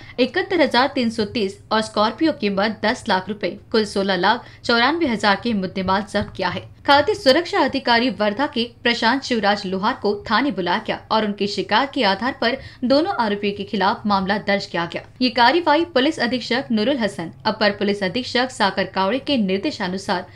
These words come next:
उपविभागीय पुलिस अधिकारी रोशन पंडित के निर्देशानुसार, थानेदार मारुति मुलुक के मार्गदर्शन में, डीपी पथक के प्रमुख अनिल आड़ंते,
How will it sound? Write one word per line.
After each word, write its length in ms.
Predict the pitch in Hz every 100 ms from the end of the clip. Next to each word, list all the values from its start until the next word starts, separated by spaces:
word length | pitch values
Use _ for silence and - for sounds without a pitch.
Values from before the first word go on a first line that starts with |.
| -
उपविभागीय 720 | 226 247 233 226 233 294 320
पुलिस 360 | 320 254 220 214
अधिकारी 500 | 190 202 233 226 226 - -
रोशन 380 | 226 247 403 381
पंडित 320 | 226 196 208 208
के 120 | 233
निर्देशानुसार, 880 | 208 208 311 - 170 185 - - - -
थानेदार 460 | 208 202 196 220 - - -
मारुति 420 | 226 240 339 277
मुलुक 300 | 185 196 254
के 140 | 269 240
मार्गदर्शन 640 | 185 196 202 214 202 202
में, 200 | 185 208 - - -
डीपी 240 | 240 247 240
पथक 340 | 233 220 339 349
के 100 | 320
प्रमुख 420 | - 214 240 262
अनिल 260 | 214 208 214
आड़ंते, 440 | 202 208 247 170